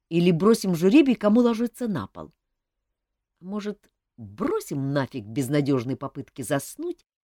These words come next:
и займемся чем-нибудь полезным?" "Давай поболтаем", предложила Саэта. "Может, оно само пройдет?" "О чем?"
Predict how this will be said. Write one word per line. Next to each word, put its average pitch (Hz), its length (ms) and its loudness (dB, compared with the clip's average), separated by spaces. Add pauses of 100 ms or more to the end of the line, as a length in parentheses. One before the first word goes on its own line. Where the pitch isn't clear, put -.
(140)
и 190 80 -4
займемся 247 480 4
чем-нибудь 220 540 2
полезным?" 101 640 -8 (1000)
"Давай 254 280 -4
поболтаем", 160 800 -6 (680)
предложила 117 520 -6
Саэта. 117 540 -14 (640)
"Может, 247 360 0
оно 262 180 4
само 381 320 -2
пройдет?" 131 520 -6 (920)
"О 151 140 -6
чем?" 107 400 -4